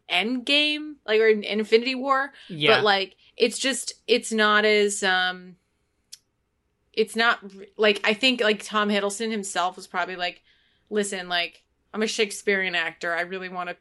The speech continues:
Speaker 1: be a Shakespearean character and have, like, a lot of emotions and, and things. So I'm gonna put this out and become this person." And it's kind of crazy how he's the very instrumental in developing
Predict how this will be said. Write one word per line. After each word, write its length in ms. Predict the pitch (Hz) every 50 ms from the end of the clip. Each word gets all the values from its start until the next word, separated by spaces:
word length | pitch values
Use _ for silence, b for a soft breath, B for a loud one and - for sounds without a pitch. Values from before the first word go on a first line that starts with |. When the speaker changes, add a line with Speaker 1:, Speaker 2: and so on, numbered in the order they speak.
| _ _ -
Speaker 1:
be 320 | 202 190 185 185 185 - -
a 60 | - 185
Shakespearean 680 | - - 202 185 180 - - - 190 185 185 180 165
character 720 | - - 196 175 170 165 160 - - 175 170 165 165 165 _ _ _ _ _ _ _ _ -
and 100 | 170 180
have, 220 | 202 196 196 190
like, 200 | 185 185 185 185
a 40 | 175
lot 260 | 175 180 180 175 175
of 200 | 170 170 165 _ _ _ _ _ _ _ _ _ _ -
emotions 640 | - 196 190 190 175 185 196 - 196 180 170 165 170
and, 200 | 170 165 165 165
and 300 | - 170 165 156 156 _
things. 340 | - 175 160 156 165 156 -
So 120 | - - 165
I'm 140 | 175 190 208
gonna 160 | 208 180 170
put 240 | - - 214 208 -
this 180 | 202 196 -
out 320 | 185 175 175 175 175 - -
and 140 | 185 175 165
become 420 | 196 190 - - 202 208 208 202
this 220 | 190 190 185 - -
person." 480 | - 208 185 185 185 - 185 175 175
And 200 | 175 170 165 165 _ _ _ _ _ _ _ _ -
it's 160 | 208 208 - -
kind 240 | - 247 254 254
of 80 | 226 202
crazy 440 | - 226 220 220 240 208 208 214 214
how 440 | 202 185 185 180 185 185 180 - -
he's 420 | - - 208 214 214 220 208 190
the 160 | 185 202 190 190 - _ _ _ - - - 185 190 - -
very 340 | 220 214 220 220 220 220 -
instrumental 760 | 196 208 202 202 - - 214 208 190 185 185 185 190 185 185 180
in 200 | - 185 185 175
developing 920 | 196 180 165 165 - 190 180 180 185 185 180 185 190 185 185 185 185 -